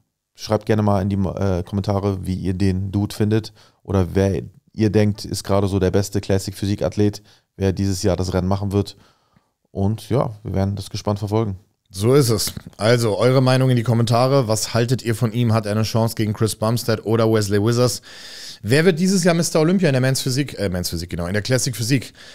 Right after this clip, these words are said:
Speaker 2: Schreibt jetzt euren Favoriten rein. Sowohl Underdogs, die vielleicht letztes Jahr nicht in den Top fünf waren,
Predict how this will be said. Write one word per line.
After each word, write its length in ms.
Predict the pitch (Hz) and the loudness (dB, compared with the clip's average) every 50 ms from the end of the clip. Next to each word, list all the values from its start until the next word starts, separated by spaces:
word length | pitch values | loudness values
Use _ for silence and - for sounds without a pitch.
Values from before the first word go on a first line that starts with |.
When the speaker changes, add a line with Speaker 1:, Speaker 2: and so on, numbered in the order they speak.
| - | -8
Speaker 2:
Schreibt 420 | - - - 113 131 147 127 104 101 | -4 -2 2 2 2 2 2 0 0
jetzt 480 | 107 139 165 175 - - - - _ - | 2 4 4 4 2 -2 -6 -6 _ 0
euren 340 | 113 143 151 160 151 165 156 | 4 4 6 6 6 4 2
Favoriten 540 | - - 135 127 131 117 127 131 120 131 123 | 2 2 2 2 2 4 2 2 2 2 0
rein. 400 | 110 117 113 104 92 80 76 85 95 | 2 2 2 2 2 0 -4 -6 -6
Sowohl 360 | - 107 98 107 127 139 147 - - | -4 -2 2 4 6 4 4 4 2
Underdogs, 680 | 117 139 147 147 143 143 143 139 156 147 - - - | 0 2 4 4 4 4 4 4 4 2 0 0 2
die 260 | 123 117 117 117 104 | 4 4 4 4 2
vielleicht 320 | - 113 110 113 113 110 | 2 2 2 2 2 2
letztes 320 | 110 117 110 - - 123 - | 0 -2 -2 -2 -4 -2 -2
Jahr 100 | 113 104 | 0 0
nicht 180 | 117 139 131 - | 0 -2 -2 -2
in 60 | 160 | -2
den 120 | 165 165 160 | -2 -2 -2
Top 180 | 165 160 151 | -2 -4 -4
fünf 280 | - - 165 170 151 - | -2 -2 -4 -2 -2 0
waren, 260 | 151 147 156 214 226 | 0 2 2 0 -2